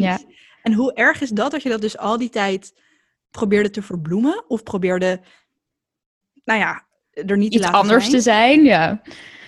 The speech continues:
Speaker 2: Iets anders is, precies. Iets anders te zijn dan dat je eigenlijk bent. En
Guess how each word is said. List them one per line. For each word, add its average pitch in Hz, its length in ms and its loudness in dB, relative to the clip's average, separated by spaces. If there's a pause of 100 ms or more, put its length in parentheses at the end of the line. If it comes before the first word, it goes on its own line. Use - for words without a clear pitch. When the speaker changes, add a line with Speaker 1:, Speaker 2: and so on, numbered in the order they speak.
(140)
Speaker 2:
Iets 277 160 0
anders 403 320 0
is, 254 60 -6
precies. - 600 -6
Iets - 200 -8
anders 330 260 -2
te 254 80 -6
zijn 226 180 -2
dan 214 100 -4
dat 196 140 -4
je - 100 -12
eigenlijk 196 380 -6
bent. 196 440 -10 (500)
En 254 380 -2